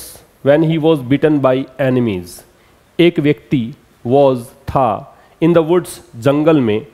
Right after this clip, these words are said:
woods का मतलब जंगल होता है, when he was beaten, जब उसे पीटा गया, by enemies, किसके द्वारा? शत्रुओं के द्वारा।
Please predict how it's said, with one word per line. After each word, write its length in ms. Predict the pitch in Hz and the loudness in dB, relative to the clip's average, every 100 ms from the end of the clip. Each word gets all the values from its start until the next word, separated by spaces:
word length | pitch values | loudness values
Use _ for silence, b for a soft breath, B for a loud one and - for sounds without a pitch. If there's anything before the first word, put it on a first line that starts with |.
| - | -4
woods 220 | 139 147 | -4 -2
का 100 | - | -2
मतलब 280 | 143 135 135 | -2 -2 -4
जंगल 320 | 123 127 139 | -2 0 0
होता 260 | 123 110 117 | -2 -4 -4
है, 200 | 123 139 B B B B | -4 -8 B B B B
when 240 | 127 156 185 | 0 0 2
he 200 | 180 175 | 0 0
was 260 | 180 143 127 | 0 -2 -4
beaten, 380 | 143 147 120 120 - | 0 0 0 -6 -10
जब 180 | 113 139 | -2 -2
उसे 200 | 143 151 | -2 -4
पीटा 340 | 139 147 135 143 | -4 -4 -2 0
गया, 320 | 113 107 117 - 113 | 0 0 -4 -10 -2
by 180 | 131 | 0
enemies, 760 | 139 147 135 127 143 127 113 110 | 0 -2 -2 0 0 0 -2 -6
किसके 320 | - 117 - | -8 -6 -4
द्वारा? 420 | 120 107 104 110 - | -2 0 0 -2 -6
शत्रुओं 560 | - 131 - 139 131 131 | -6 -6 -4 -4 -2 -2
के 120 | 117 | -4
द्वारा। 340 | 95 90 85 | -6 -8 -8